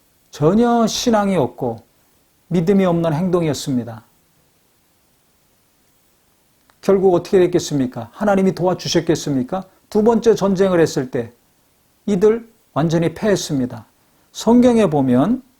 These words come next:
"이스라엘 보병에 엎드러진 자가 삼만 명이었으며"라고 십 절에 기록되어 있습니다. 삼만 명이 죽고 전쟁에 대패하고 이스라엘 백성들은 각기 집으로 도망갔습니다. 법궤가 들어올 때는 좋아가지고 큰 소리를 지르고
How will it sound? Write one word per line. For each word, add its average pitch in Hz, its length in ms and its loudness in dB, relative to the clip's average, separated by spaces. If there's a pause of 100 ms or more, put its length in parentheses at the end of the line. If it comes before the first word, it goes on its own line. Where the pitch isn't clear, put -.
(280)
"이스라엘 233 520 2
보병에 196 380 2
엎드러진 165 840 2
자가 147 340 2
삼만 262 560 0
명이었으며"라고 156 1120 2
십 - 240 -10
절에 180 200 2
기록되어 151 340 -4
있습니다. 123 400 -6 (220)
삼만 233 560 0
명이 185 260 -2
죽고 160 580 -2 (260)
전쟁에 160 420 0
대패하고 143 760 -2 (260)
이스라엘 185 340 0
백성들은 165 440 -2
각기 156 320 -8
집으로 151 320 -2
도망갔습니다. 143 800 -4 (600)
법궤가 233 500 2
들어올 220 400 2
때는 208 300 0
좋아가지고 185 720 2
큰 - 640 -4
소리를 226 460 0
지르고 175 500 0